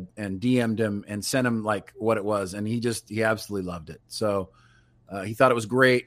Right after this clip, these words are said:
and he pointed us to some new information that we could use for this week, uh, because, once again, the great Terry Matalas, who is the showrunner for Picard Season three, has given a little bit more information uh, about the show to us.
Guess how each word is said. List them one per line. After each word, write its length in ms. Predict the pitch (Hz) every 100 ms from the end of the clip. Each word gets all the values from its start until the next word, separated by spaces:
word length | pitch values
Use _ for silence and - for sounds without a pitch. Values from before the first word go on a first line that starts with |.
| -
and 160 | 117 113
he 120 | 123
pointed 500 | - 165 196 - 175
us 200 | 165 -
to 180 | - 147
some 320 | - 135 139
new 180 | 165 185
information 640 | 165 165 156 165 - 151
that 80 | 131
we 120 | 143
could 160 | 151 143
use 220 | 147 143
for 160 | -
this 340 | 135 170 233 190
week, 280 | 131 113 120 - - _ _ _ - - -
uh, 140 | 123
because, 500 | 117 123 147 131 113 - -
once 340 | 117 170 175
again, 400 | 160 160 143 160 - -
the 100 | 113
great 340 | 107 123 123
Terry 240 | - 139 131
Matalas, 460 | 120 - 107 123
who 100 | -
is 100 | 120
the 60 | 107
showrunner 580 | - 220 240 185 131 123
for 100 | 123
Picard 360 | - 127 120
Season 320 | - 123 110 104
three, 500 | 143 180 190 180 - - - _ _ -
has 600 | - 170 170 156 147 127
given 380 | 117 139 151 151
a 40 | 139
little 220 | 147 170
bit 160 | 170
more 180 | 147 151
information 760 | 151 151 139 170 214 92 101 165 - - _ 110
uh, 160 | 113
about 240 | 107 110 -
the 60 |
show 260 | 113 185 240
to 160 | - -
us. 220 | -